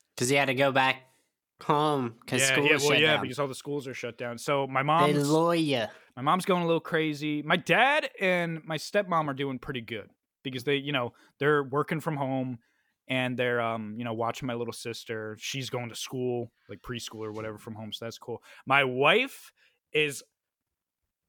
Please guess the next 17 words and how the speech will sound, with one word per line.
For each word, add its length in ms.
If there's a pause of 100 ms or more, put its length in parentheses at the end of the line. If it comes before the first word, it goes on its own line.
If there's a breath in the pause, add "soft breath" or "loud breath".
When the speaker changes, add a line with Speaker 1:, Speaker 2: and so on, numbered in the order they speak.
(720)
Speaker 2:
I, 320
you 60
know, 260
I 80
don't 160
think 160
she's 140
gonna 240
listen 240
to 60
this 120
episode 560
because 220
she's 180
been 180
a 40
little, 300